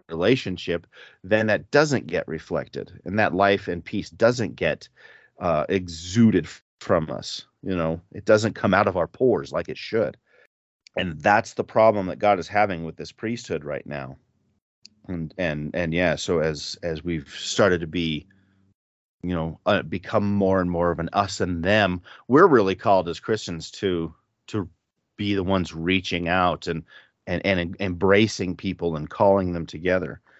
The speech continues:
and, and, you know, be a part, be, be with, be with this, you know. He says, "An abomination has been committed.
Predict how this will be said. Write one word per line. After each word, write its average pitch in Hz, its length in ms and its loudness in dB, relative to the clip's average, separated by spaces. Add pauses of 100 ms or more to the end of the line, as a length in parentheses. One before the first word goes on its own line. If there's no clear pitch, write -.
(240)
and, 85 240 -4
and, 85 160 -6
you 80 60 -4
know, 73 120 -6 (440)
be 117 140 6
a 156 40 6
part, 156 400 4
be, 117 180 -4 (200)
be 117 100 2
with, 139 240 2 (100)
be 120 140 -2
with 127 200 -4
this, - 320 -8
you 90 100 -4
know. 85 200 -2 (840)
He 110 60 -14
says, 123 260 -6
"An 131 60 2
abomination 107 840 2
has 85 220 -10
been 82 260 -4
committed. 80 580 -6